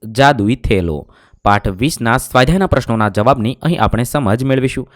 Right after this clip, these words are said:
આ વીડિયોનો હેતુ વિદ્યાર્થીઓ માત્ર સરળતાથી સમજીને લખી શકે તે માટેનો છે. તેથી વિદ્યાર્થી મિત્રો, દરેક પ્રશ્નોના જવાબ વીડિયોમાંથી જોઈને લખવાને બદલે તમારા વિચારો મુજબ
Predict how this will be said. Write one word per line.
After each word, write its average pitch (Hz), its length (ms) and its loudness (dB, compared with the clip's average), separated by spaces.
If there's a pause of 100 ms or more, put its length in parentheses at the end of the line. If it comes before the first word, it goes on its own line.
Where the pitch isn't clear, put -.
(260)
આ 120 100 2
વીડિયોનો 160 380 4
હેતુ 156 200 2
વિદ્યાર્થીઓ 160 480 2
માત્ર 120 280 -2
સરળતાથી 151 560 2
સમજીને 113 380 0
લખી 110 260 0
શકે 151 260 -2
તે 143 140 0
માટેનો 143 400 0
છે. 135 160 0
તેથી 110 220 -2
વિદ્યાર્થી 117 400 0
મિત્રો, 127 260 0
દરેક 113 280 0
પ્રશ્નોના 123 340 -4
જવાબ 107 260 0
વીડિયોમાંથી 127 500 0
જોઈને 95 280 0
લખવાને 110 380 -2
બદલે 135 280 -2 (300)
તમારા 120 320 2
વિચારો 170 340 2
મુજબ 104 260 -2